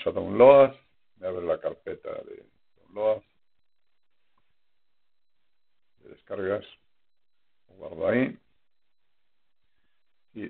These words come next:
simplemente pues, eh, ya puedo, ya puedo ir a la carpeta.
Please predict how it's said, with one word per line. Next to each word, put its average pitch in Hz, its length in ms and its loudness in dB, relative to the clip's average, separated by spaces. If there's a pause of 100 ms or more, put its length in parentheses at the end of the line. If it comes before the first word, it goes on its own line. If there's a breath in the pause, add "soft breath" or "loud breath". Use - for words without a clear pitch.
(120)
simplemente 90 560 -8
pues, 80 300 -12 (400)
eh, 85 420 -18 (840)
ya - 80 -20
puedo, 82 760 -2 (800)
ya - 100 -20
puedo 101 280 -4
ir 98 120 4
a 85 80 2
la 80 140 -2
carpeta. 82 520 -6